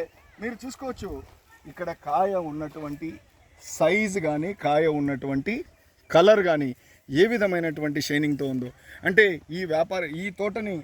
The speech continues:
కటింగ్ చేయడానికి వ్యాపారస్తులు పోటీ పడ్డారు. "మేము కొంటామంటే మేము కొంటాం" అన్నారు. అక్కడ వ్యాపారస్తులు కూడా ఉన్నారు, వాళ్ళందరితో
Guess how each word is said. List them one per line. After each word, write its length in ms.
కటింగ్ 340
చేయడానికి 360
వ్యాపారస్తులు 560
పోటీ 260
పడ్డారు. 320
"మేము 260
కొంటామంటే 420
మేము 200
కొంటాం" 260
అన్నారు. 220
అక్కడ 160
వ్యాపారస్తులు 480
కూడా 160
ఉన్నారు, 260
వాళ్ళందరితో 480